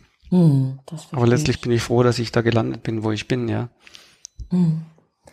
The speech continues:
Speaker 1: Ich hab mal auf Lovely Books über dich gelesen,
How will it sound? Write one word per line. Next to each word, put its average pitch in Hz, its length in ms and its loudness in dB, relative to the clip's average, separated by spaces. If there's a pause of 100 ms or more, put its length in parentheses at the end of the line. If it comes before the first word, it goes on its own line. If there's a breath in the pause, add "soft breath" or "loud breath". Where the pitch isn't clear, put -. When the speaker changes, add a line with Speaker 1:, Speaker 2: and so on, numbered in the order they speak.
(420 loud breath)
Speaker 1:
Ich - 140 -6
hab 175 120 -8
mal 175 180 6
auf 160 240 0
Lovely 165 360 4
Books 175 360 0
über 170 200 4
dich 165 240 0
gelesen, 165 580 4